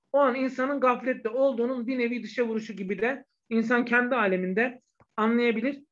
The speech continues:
İkinci noktada da abi vehmi tanıyıp nasıl kullanacağını bilmeyen insan vehmin tahakkümüne girer, adeta köleleşir.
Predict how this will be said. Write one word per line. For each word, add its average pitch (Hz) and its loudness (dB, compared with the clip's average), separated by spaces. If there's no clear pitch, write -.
İkinci 269 -4
noktada 269 -4
da 269 2
abi 233 -2
vehmi 254 2
tanıyıp 233 0
nasıl 269 -4
kullanacağını 233 0
bilmeyen 247 0
insan 285 -6
vehmin 233 0
tahakkümüne 226 -4
girer, 277 0
adeta 220 2
köleleşir. 170 -8